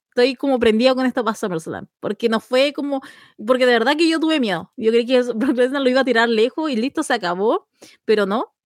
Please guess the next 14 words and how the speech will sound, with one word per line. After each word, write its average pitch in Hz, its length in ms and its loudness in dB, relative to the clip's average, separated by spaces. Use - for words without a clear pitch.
fue 240 140 0
al 233 60 0
revés. 214 480 -4
Así 214 300 -6
que 220 200 2
estoy, 311 300 -2
insisto, 294 300 -2
estoy 226 200 -4
como 294 120 -4
un 294 40 -6
poco 277 240 -4
prendida 208 360 -2
con - 120 -16
esto. - 220 -20